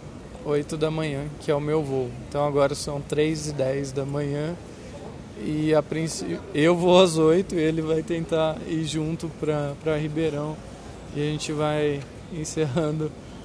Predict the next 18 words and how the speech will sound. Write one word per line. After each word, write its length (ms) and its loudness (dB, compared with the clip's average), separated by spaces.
aqui. 480 -2
Alguns, 1000 2
é, 380 0
aprendizados 1120 2
últimos 560 -2
aí. 240 2
Eu 140 2
tive 680 0
a 280 2
situação 480 -4
desagradável, 720 2
né? 220 -4
A 40 -2
aeromoça 540 2
passou 340 -4
servindo 480 -2
a 40 0
bebida, 580 2